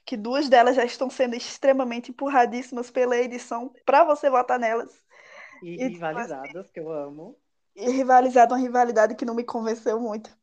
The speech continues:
Speaker 1: Porque
Speaker 2: Não?
Speaker 1: <laughs> não me convenceu.
Speaker 2: Ah, me compraram. <laughs>
Speaker 1: Não me convenceu, elas pareciam muito amigas ainda. Eu quero gente puxando o cabelo da outra,
Speaker 2: Ah,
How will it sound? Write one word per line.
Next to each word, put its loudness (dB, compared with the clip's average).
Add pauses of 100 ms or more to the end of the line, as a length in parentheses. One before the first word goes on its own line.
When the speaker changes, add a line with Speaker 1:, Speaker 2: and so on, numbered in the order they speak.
(600)
Speaker 1:
Porque 0
Speaker 2:
Não? -2 (340)
Speaker 1:
<laughs> -4 (100)
não 2
me 2
convenceu. -4
Speaker 2:
Ah, 0 (760)
me -12
compraram. -12
<laughs> -2 (800)
Speaker 1:
Não -2
me 0
convenceu, 0
elas 2
pareciam 0
muito -2
amigas -2
ainda. 0
Eu -2
quero -2
gente -8
puxando -6
o -14
cabelo -4
da 4
outra, -2
Speaker 2:
Ah, -8